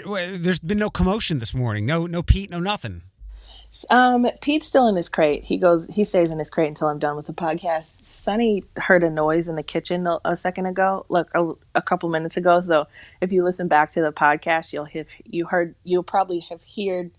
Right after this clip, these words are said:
Speaker 2: heard commotion in
Speaker 1: Heard.
Speaker 2: the background <laughs> for, like, ten seconds when she, Sonny's too fat to get into her hiding place anymore, but she still tries.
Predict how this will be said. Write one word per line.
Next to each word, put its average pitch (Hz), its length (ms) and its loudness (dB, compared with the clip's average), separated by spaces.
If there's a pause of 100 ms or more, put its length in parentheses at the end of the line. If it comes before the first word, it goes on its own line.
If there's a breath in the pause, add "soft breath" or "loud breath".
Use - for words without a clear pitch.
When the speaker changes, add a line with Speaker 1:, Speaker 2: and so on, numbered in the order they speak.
(100)
Speaker 2:
heard 285 280 2
commotion 208 380 0
in 196 80 0
Speaker 1:
Heard. - 20 -2
Speaker 2:
the 180 60 -2
background 175 560 2 (260 soft breath)
<laughs> - 260 -16
for, 262 280 6 (840 soft breath)
like, 185 220 -8
ten 202 220 -12
seconds 190 420 -12
when 185 140 -10
she, 180 340 -8
Sonny's 240 380 -2
too - 180 -6
fat 180 520 -2
to - 100 -8
get 180 200 -2
into 196 280 -8
her 190 160 -4
hiding 196 380 -4
place 226 300 -8
anymore, 226 440 -4
but 196 160 -6
she - 120 -8
still 185 280 -4
tries. 170 640 -4